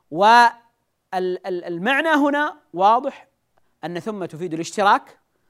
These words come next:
يعني أن، آه، المتكلم جمع بين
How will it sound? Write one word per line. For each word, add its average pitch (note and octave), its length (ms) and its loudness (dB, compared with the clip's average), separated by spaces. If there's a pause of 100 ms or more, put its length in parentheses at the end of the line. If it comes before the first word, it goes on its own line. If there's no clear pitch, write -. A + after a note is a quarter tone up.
(220)
يعني D#3 260 -6
أن، F#3 360 -8 (840)
آه، C#3+ 260 -10
المتكلم G#3 880 -4 (500)
جمع A#3+ 540 2
بين B3 400 4